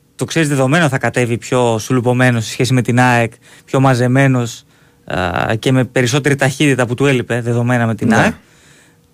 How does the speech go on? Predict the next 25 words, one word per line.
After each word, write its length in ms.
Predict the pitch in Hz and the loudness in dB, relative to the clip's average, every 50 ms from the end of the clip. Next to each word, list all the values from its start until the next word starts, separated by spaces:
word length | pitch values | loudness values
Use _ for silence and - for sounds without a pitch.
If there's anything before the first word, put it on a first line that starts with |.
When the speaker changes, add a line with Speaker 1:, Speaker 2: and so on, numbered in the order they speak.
| _ | _
Speaker 1:
Το 100 | - 143 | -4 -4
κάνει 200 | 143 160 151 135 | 0 0 0 0
αυτό 180 | 113 104 - 113 | 0 -2 -2 -4
ο 40 | 113 | -2
Λουτσέσκου 380 | 113 110 - - 135 131 127 | -2 -4 -2 -4 -4 -4 -2
και 80 | 127 131 | -6 -6
του 100 | - - | -6 -6
πιάνει 320 | - - 127 131 131 131 | -4 0 0 2 2 0
σε, 340 | 117 - 127 120 113 110 110 | -2 -2 -2 -2 -2 -2 -2
στον 160 | 107 - 127 | -4 -2 -2
απόλυτο 340 | 120 113 123 139 135 123 120 | -2 0 0 0 0 0 0
βαθμό, 420 | 110 113 110 - 110 113 139 165 _ _ _ _ _ _ _ _ _ - | -4 -4 -6 -6 -8 -8 -8 -8 _ _ _ _ _ _ _ _ _ -10
ε, 100 | - - 101 104 92 92 - - - 50 50 - | -6 -6 -4 -4 -4 -6 -8 -8 -10 -10 -12 -12
σήμερα. 460 | - - 123 113 110 110 123 160 196 - - - - _ _ _ _ _ _ _ _ _ _ | -8 -6 -4 -2 -2 -2 -2 -4 -4 -6 -14 -20 -20 _ _ _ _ _ _ _ _ _ _
Και 100 | - - | -6 -6
βλέπεις, 520 | 120 131 156 185 202 202 226 208 - - - | -2 0 0 0 0 0 -2 -4 -4 -4 -4
ε, 520 | 151 147 139 131 131 127 123 123 123 123 - - - - _ _ | -2 -2 0 0 0 0 -2 -2 -2 -4 -6 -10 -20 -20 _ _
δηλαδή 300 | - 120 117 120 143 160 | -2 -2 0 2 2 2
θα 100 | 135 135 | 0 0
πας 140 | - 156 143 | 0 2 2
να 80 | 147 139 | 2 2
παίξεις 240 | - 151 143 - | 0 -2 -4 -2
με 60 | - 127 | -2 -2
αυτούς, 380 | 117 - 156 151 139 - - - | -2 0 -2 -2 -2 -4 -10 -12
α, 140 | - - | -10 -10